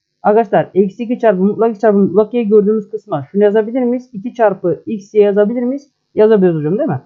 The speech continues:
Ama ne olacak arkadaşlar? Küçük ve eşit olacak. Buradaki eksi iki çarpı mutlak x çarpı mutlak y yazdığımız yere eğer bakın eksi iki ile beraber işaretle beraber artı iki x y olarak yazarsak burası küçük ve eşit olacaktır.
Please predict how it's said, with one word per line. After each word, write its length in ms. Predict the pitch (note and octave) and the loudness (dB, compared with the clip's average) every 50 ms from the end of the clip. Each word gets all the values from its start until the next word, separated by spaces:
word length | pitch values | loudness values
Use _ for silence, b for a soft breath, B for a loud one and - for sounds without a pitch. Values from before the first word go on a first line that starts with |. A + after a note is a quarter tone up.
| b b b | b b b
Ama 220 | - G3 A3 B3 C4 | -2 0 2 2 2
ne 60 | C#4 | 2
olacak 220 | C4+ B3 A3+ A3 | 2 2 2 4
arkadaşlar? 420 | G#3+ G#3+ G#3 G3+ - C#4+ C#4 B3+ _ | 4 2 2 0 -2 -4 -4 -4 _
Küçük 320 | - G3 - B3 - - | -16 -12 -12 -10 -6 -2
ve 120 | B3 B3+ | -2 -2
eşit 160 | B3+ - - G#3+ | -2 -2 0 0
olacak. 180 | F3 C#3+ C#3 | 0 2 2
Buradaki 240 | A3 G#3+ A3 G3+ - | 0 0 0 2 2
eksi 340 | G#3 G3+ A3+ G3 F#3+ - A#3+ | 2 2 2 -2 -2 -6 -4
iki 140 | A3 B3+ B3 | -4 -2 0
çarpı 260 | B3 G#3+ F#3 E3 E3+ | 0 0 0 2 0
mutlak 280 | G3 G3 - - A#3+ | 0 0 0 -2 -4
x 80 | G#3+ G3 | -4 -2
çarpı 160 | - G#3 F#3 | 0 0 0
mutlak 280 | F#3 F#3+ G3+ A3+ G#3+ - | 0 0 -2 -2 -4 -2
y 280 | A3+ A3+ A3 G#3+ - - | 0 2 2 2 2 2
yazdığımız 480 | F3 G3+ G#3 G3 F#3+ A3+ A3+ G#3+ F3+ E3 | 2 2 2 2 2 0 0 0 2 2
yere 260 | G3 F#3 E3 - - - | 2 2 2 -2 -4 -2
eğer 220 | F3+ G3+ A3+ A3 | 0 2 2 2
bakın 240 | G3+ G#3 G3+ F3+ - - | 0 -2 -2 -4 -6 -6
eksi 240 | E3+ D#3+ - - G#3+ | -10 -10 -10 -16 -12
iki 120 | F#3+ C#4+ | -6 -2
ile 140 | C4+ C4 A3+ | 0 2 2
beraber 220 | G#3+ G3 E3+ E3 | 4 2 2 0
işaretle 360 | D#3+ A#3 A3+ A3+ A#3 B3+ A#3 | 0 0 0 2 2 2 2
beraber 260 | G#3+ G3 F3+ E3 D#3 - | 4 4 2 2 0 0
artı 300 | - E3 F3+ G3 G3 G3 | 0 0 2 0 -2 -6
iki 140 | A#3+ G#3+ C4+ | -12 -10 -10
x 160 | B3 B3+ - | -12 -8 -2
y 140 | G#3+ F#3+ F#3+ | 0 2 2
olarak 300 | F3 F3 F3 D#3 D3+ - | 4 2 2 0 0 0
yazarsak 460 | F3 G3+ B3 C#4 - D#4 D4 - - | -2 0 0 0 0 -2 -2 -2 -2
burası 300 | G#3+ G#3+ A3+ A3 F#3 E3+ | 0 0 0 0 0 -6
küçük 240 | - _ - - A#3+ | -10 _ -18 -12 -8
ve 40 | C4 | -8
eşit 140 | A#3+ G3 C4+ | -6 -4 -4
olacaktır. 380 | C4 A#3+ B3+ B3+ B3 - C#4 | -2 -2 -4 -4 -4 -8 -8